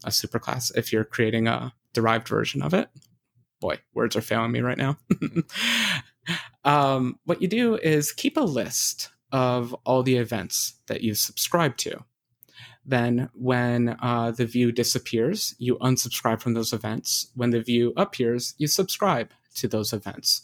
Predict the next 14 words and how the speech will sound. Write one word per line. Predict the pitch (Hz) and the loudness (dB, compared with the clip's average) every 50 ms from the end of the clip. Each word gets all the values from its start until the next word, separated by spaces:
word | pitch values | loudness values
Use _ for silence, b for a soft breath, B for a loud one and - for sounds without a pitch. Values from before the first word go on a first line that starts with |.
| B B B B B | B B B B B
It's | - 175 - - | -4 0 0 0
a | |
good | - - 233 233 - - | 2 2 0 -2 -2 -2
pattern | - 151 127 117 110 107 107 101 113 | 0 2 2 2 0 -2 -4 -6 -4
to | - 139 120 | -2 -2 -2
have | - - 117 110 110 101 - | 0 0 0 0 0 -2 -4
in | - 120 117 | -4 -2 -2
your | 117 117 | 0 0
mobile | 113 110 107 101 110 107 - | 0 0 0 0 0 0 0
applications. | - 110 107 - 117 110 - - 104 104 - - 113 110 113 139 - - B B B B B B - | -2 -4 -4 -4 -8 -10 -6 -6 -6 -4 -4 -4 -6 -6 -6 -6 -8 -8 B B B B B B -2
It | 151 143 | -2 0
kinda | - 175 175 170 | 2 2 2 4
guarantees | 151 160 156 151 143 135 127 - - 127 123 127 120 - | 4 4 4 4 4 2 2 0 2 2 4 2 2 2
that | - 123 117 117 113 - | 2 2 2 0 -2 -6